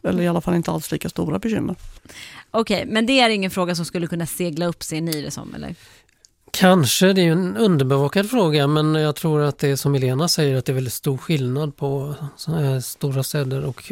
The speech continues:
Speaker 3: uni-, plus universitetsstäder och mindre städer.
Speaker 2: Mm.
Speaker 1: Är det inte också så att den frågan i politiken trampar vatten på ett väldigt speciellt sätt?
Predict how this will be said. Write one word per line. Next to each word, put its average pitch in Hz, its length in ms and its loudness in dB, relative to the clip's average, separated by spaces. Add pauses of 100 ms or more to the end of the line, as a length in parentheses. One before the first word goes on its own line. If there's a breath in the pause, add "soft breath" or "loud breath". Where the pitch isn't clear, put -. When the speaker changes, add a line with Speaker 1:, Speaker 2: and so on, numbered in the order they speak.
Speaker 3:
uni-, 156 320 2
plus 165 400 2
universitetsstäder 139 800 -2
och 135 80 -2
mindre 135 260 -8
städer. 156 360 -16
Speaker 2:
Mm. 190 200 4
Speaker 1:
Är 262 60 8
det 262 60 6
inte 277 140 2
också 214 240 2
så 214 220 4
att 196 120 2
den 185 360 4
frågan 175 520 2
i 190 200 2
politiken - 720 0
trampar 214 520 -2
vatten - 560 -2
på 214 180 -2
ett 190 100 -2
väldigt 175 280 0
speciellt - 480 -4
sätt? - 500 -12